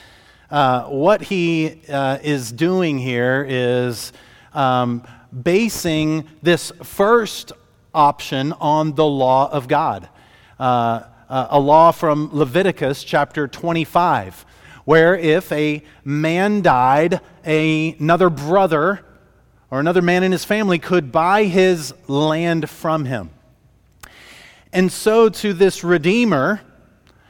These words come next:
when he hears about Naomi, a really old widow, having a parcel of land with no sons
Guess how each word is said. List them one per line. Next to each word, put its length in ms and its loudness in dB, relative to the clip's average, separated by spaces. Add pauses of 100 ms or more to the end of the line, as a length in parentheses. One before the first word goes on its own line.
(160)
when 200 0
he 280 0
hears 400 2
about 340 0
Naomi, 800 0
a 420 -4 (600)
really 720 -2
old 600 0
widow, 800 -2 (400)
having 440 0
a 120 0
parcel 680 -2
of 200 -2
land 600 -2 (340)
with 300 0
no 640 0
sons 1080 -2